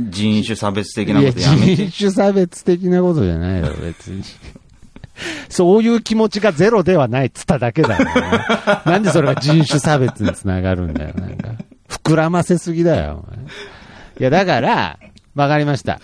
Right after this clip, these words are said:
Speaker 2: あの、一ミリもないっていう言葉は僕は嫌いなので。
Speaker 1: うん。
Speaker 2: まあ、多少ありますよ。やっぱり僕の中で。
Speaker 1: それはあるでしょ。
Speaker 2: はい。僕はやっぱタバコ吸ってたと。
Speaker 1: うん。
Speaker 2: しかもそこら辺のね、
Speaker 1: うん。
Speaker 2: 二十歳とか十八のその、ラインも怪しいもんだぞと。
Speaker 1: うん。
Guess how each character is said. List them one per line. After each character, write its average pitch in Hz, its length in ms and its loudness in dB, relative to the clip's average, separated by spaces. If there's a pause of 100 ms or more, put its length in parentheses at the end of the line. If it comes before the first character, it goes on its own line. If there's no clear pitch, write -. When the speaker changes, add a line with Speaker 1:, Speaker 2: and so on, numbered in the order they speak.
(120)
Speaker 2:
あ 120 140 0
の、 127 120 2
一 139 220 0
ミ 190 120 4
リ 196 100 2
も 202 140 2
な 214 100 2
い 196 60 2
っ - 20 2
て 156 180 -2
い 143 200 2
う 123 40 -4
言 143 140 -2
葉 147 220 2
は 135 80 4
僕 104 180 -4
は 104 100 -4
嫌 107 300 0
い 110 60 0
な 123 160 -2
の 71 160 -8
で。 95 200 -2
Speaker 1:
う 107 60 -4
ん。 - 20 0
Speaker 2:
ま 92 460 0
あ、 135 100 0
多 147 160 2
少 202 160 2
あ 190 60 4
り 196 100 0
ま 214 140 0
す - 80 -8
よ。 123 80 2
や 113 60 2
っ - 20 -4
ぱ - 80 2
り - 60 2
僕 143 200 0
の 170 80 2
中 175 280 2
で。 127 340 0
Speaker 1:
そ 151 140 0
れ 180 60 4
は 190 100 4
あ 180 40 4
る 135 80 2
で 95 140 -2
し 85 80 -12
ょ。 73 120 -8
Speaker 2:
は 139 280 2
い。 113 60 2
僕 123 160 2
は 135 80 4
や 131 60 4
っ - 20 -12
ぱ 131 100 -2
タ 117 160 2
バ 113 80 2
コ 117 60 -2
吸 - 140 -6
っ - 20 -20
て 147 120 2
た 90 160 -2
と。 71 280 -10
Speaker 1:
う 101 100 -6
ん。 82 260 -6
Speaker 2:
し - 120 -12
か 156 100 2
も 135 80 -2
そ 123 140 -4
こ 135 100 2
ら 139 120 0
辺 143 180 -2
の 147 100 -2
ね、 208 220 0 (120)
Speaker 1:
う 85 60 -12
ん。 80 40 -10
Speaker 2:
二 - 120 0
十 127 160 2
歳 - 140 -16
と 117 120 0
か 107 120 2
十 113 120 0
八 123 240 0
の 98 300 0
そ 90 80 -2
の、 101 340 0 (440)
ラ 113 240 2
イ 110 80 0
ン 95 100 -4
も 78 140 -4
怪 117 240 2
し 165 140 0
い 135 40 4
も 151 180 2
ん 160 60 0
だ 98 160 -2
ぞ 73 240 -14
と。 - 80 -14
Speaker 1:
う - 20 -8
ん。 82 320 -8